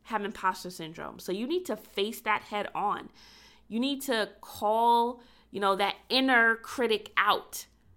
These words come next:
When I work with my clients and we're working on imposter syndrome and we're working on setting goals and, and, and combating the mind, uh, those limiting beliefs and getting into that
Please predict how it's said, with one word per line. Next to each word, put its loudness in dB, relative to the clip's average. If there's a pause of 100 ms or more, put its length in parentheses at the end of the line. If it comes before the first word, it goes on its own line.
(460)
When 0
I 10
work 0
with -4
my 0
clients -4
and -6
we're -2
working -4
on 0
imposter -6
syndrome -8
and -8
we're -4
working -6
on -2 (1300)
setting -4
goals 0
and, -6
and, -4
and -8
combating -2
the -8
mind, -4
uh, -6
those -6
limiting -4
beliefs -6
and -10
getting -4
into -8
that 2